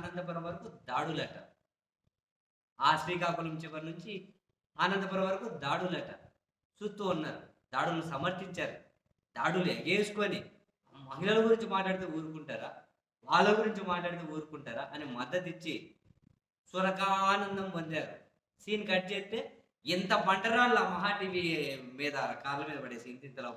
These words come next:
బండరాళ్ళు. కాలం ఎవరిని వదిలిపెట్టదు, అందరి దూలా తీర్చేస్తుంది, కొంచెం వెనక ముందు అంతే. అందుకే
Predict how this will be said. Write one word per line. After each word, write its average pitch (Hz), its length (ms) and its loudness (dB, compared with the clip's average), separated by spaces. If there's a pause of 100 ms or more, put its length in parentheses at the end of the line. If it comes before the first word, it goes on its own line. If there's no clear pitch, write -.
బండరాళ్ళు. 127 500 -12 (1040)
కాలం 196 320 8 (100)
ఎవరిని 190 540 -2
వదిలిపెట్టదు, 160 540 -6
అందరి 156 320 -8 (120)
దూలా 143 320 -4
తీర్చేస్తుంది, 131 580 -10 (280)
కొంచెం 147 260 -6
వెనక 139 220 -8 (160)
ముందు 117 340 -10
అంతే. 98 240 -18 (840)
అందుకే 180 260 -2